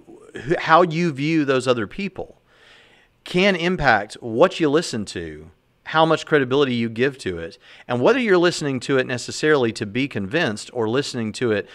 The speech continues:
so that you can point out the flaws in it. Now, again, that may not be what's going on with Alex. It may not be, and I don't wanna be uncharitable to him. So all of you who are gonna put into the, into the comments, "Well, you're just being uncharitable to Alex,"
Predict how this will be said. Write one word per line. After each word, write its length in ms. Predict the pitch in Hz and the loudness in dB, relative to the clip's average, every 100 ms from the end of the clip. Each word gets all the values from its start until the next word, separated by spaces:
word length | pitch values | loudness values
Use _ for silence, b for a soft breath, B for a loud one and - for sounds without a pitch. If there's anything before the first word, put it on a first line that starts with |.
| B | B
so 140 | - 117 | -8 -4
that 120 | 113 | -4
you 100 | 113 | -4
can 160 | 107 98 | -6 -6
point 240 | - 110 | -4 -4
out 120 | 98 | -4
the 60 | 98 | -8
flaws 420 | - 113 101 85 | -4 0 0 -2
in 100 | 78 | -10
it. 120 | 73 _ _ B B B | -18 _ _ B B B
Now, 160 | 127 117 | 2 4
again, 420 | 120 135 98 71 _ _ - | 4 0 0 -6 _ _ 0
that 300 | 110 160 185 | 6 6 6
may 100 | 151 | 4
not 200 | 131 131 | 4 4
be 120 | 160 | 2
what's 200 | 123 - | 2 0
going 200 | 110 98 | -2 -2
on 100 | 90 | -2
with 140 | 90 | -4
Alex. 540 | 104 104 80 - - - _ | 0 0 0 -10 -18 -20 _
It 140 | 123 110 | -8 -6
may 200 | 107 110 | -2 0
not 220 | 113 120 | 2 0
be, 280 | 123 87 80 | -2 -6 -10
and 100 | 101 | -10
I 160 | 98 104 | -4 -2
don't 140 | 113 | -2
wanna 140 | 117 110 | -2 -4
be 160 | 110 | -4
uncharitable 580 | 113 113 - 143 127 98 | -4 -6 -2 0 0 -2
to 80 | 90 | -6
him. 260 | 92 76 71 B B | -10 -12 -16 B B
So 160 | - 110 | -6 2
all 280 | 120 131 | 8 8
of 100 | 139 | 8
you 120 | 143 135 | 2 0
who 100 | 127 | 0
are 40 | |
gonna 160 | 120 107 | 0 -2
put 220 | 135 127 | -2 -2
into 320 | 127 120 123 | -4 -4 -4
the, 340 | 110 104 107 113 | -2 -2 -6 -8
into 240 | 107 110 | -8 -6
the 100 | 104 | -4
comments, 560 | - 123 131 135 127 117 | 2 2 2 -2 -4 -6
"Well, 140 | 113 | -2
you're 160 | 117 120 | -2 -2
just 160 | 117 | -4
being 180 | 123 117 | -4 -4
uncharitable 420 | 107 - 120 117 | -4 0 2 2
to 120 | 110 | 0
Alex," 400 | 107 120 135 - | 2 2 0 -6